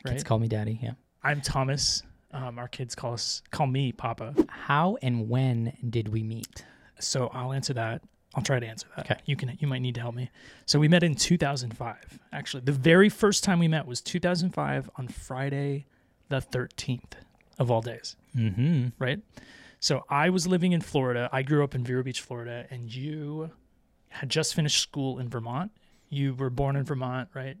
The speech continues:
Speaker 1: Mm-hmm.
Speaker 2: Went to U V M, the University of Vermont. You had this opportunity to move down to Florida, and we just kind of connected online, right? This
Speaker 1: Mm-hmm.
Speaker 2: was pre, really pre-dating apps,
Speaker 1: Mm-hmm.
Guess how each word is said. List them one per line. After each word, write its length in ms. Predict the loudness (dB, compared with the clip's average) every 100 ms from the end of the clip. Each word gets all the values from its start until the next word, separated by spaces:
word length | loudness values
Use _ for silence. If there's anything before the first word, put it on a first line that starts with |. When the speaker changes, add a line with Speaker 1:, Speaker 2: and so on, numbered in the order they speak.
| 2
Speaker 1:
Mm-hmm. 180 | 4 2 -2 -6
Speaker 2:
Went 160 | -4
to 100 | -2
U 180 | 0 0
V 140 | 0 0
M, 140 | -2
the 80 | -2
University 560 | -2 -2 -4 -4 -4
of 80 | -6
Vermont. 300 | -4 -6 -4
You 60 | -4
had 100 | -4
this 160 | -4 -6
opportunity 520 | -6 -6 -4 -4 -4
to 140 | -4
move 140 | -6 -4
down 180 | -6 -8
to 40 |
Florida, 460 | -4 0 0 0 -4 -12 -20 -8
and 100 | -4
we 80 | -2
just 160 | -2 0
kind 140 | -2
of 220 | -2 -8
connected 800 | -10 -4 -4 -6 -6 -6 -4 -6 -10 -20 _ _ -8
online, 1040 | -4 -2 -2 -4 -6 -8 -6 -8 -8 -14 -10
right? 180 | -4 2
This 100 | 4
Speaker 1:
Mm-hmm. 60 | 4
Speaker 2:
was 120 | 4 -2 -6
pre, 920 | -6 0 0 2 0 0 -2 -2 -6 -8 _ _ _ -20 _ -20 -8
really 260 | -2 -2
pre-dating 600 | -2 -6 -8 -6 -8 -6 -4
apps, 400 | -2 -2 0 2
Speaker 1:
Mm-hmm. 200 | 4